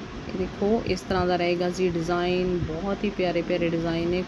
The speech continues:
ਕੋਟ ਸੈੱਟ ਦੇ ਵਿੱਚ ਵੀ। ਇਹ ਅਸੀਂ ਤੁਹਾਨੂੰ ਫੈਂਸੀ ਕੋਟ ਸੈੱਟ ਦਿਖਾ ਰਹੇ ਹਾਂ, ਬਲੈਕ ਸ਼ੇਡ ਦੇ ਵਿੱਚ,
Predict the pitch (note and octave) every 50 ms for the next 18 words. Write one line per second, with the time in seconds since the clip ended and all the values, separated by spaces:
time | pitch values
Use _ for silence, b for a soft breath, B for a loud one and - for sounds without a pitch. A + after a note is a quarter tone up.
0 | - - F3 F3 F3 - - F3 E3+ - F#3+ F3+ F3+ F3+ F3 - - - G3+ A3
1 | B3 C4 - - - - - - - - - - - - - - - - - -
2 | - - - - - - - F#3+ G3 G3 G3 G3+ F#3+ G3+ G3+ G#3 G#3 G3 G3 F#3+
3 | - G3+ F#3 F3+ F#3 - - A#3+ A#3 - G#3 F#3+ F#3+ F#3 - G3 F3+ F3 F3 F#3
4 | E3+ - G3+ G3 F3+ F3 F3 F3 F#3 F#3 G3 G#3 - - - - - - - -
5 | - - - - - - F#3+ G3 F#3+ F#3+ G3 F#3+ - - - G3 F#3+ F#3 F#3 F#3
6 | F#3 F#3 F#3+